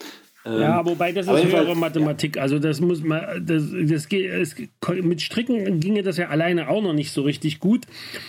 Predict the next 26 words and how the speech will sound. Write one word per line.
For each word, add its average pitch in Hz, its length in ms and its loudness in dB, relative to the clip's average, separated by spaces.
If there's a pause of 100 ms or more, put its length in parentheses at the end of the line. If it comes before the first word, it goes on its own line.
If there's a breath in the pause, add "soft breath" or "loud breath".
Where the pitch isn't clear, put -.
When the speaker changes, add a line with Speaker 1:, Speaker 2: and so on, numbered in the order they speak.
(160 loud breath)
Speaker 2:
Also, 151 220 2
äh, 190 500 -4 (160)
ja, 226 260 -12 (360)
vermutlich, 208 540 0
also 151 220 0 (240)
ganz 156 220 -6
bestimmt 190 360 0
sogar 190 400 -2
haben 170 240 2
die, 185 420 0
haben 160 200 2
die 170 120 2
da 160 400 0 (140)
das 165 220 -2
benutzt, 180 400 0
was 165 160 0
es 156 100 -2
schon 156 680 -2
doch 151 160 -2
eine 160 100 2
ganze 147 280 0
Weile 160 180 2
in 185 40 0
der 180 80 2
Mathematik 170 520 0
gibt, 170 200 -12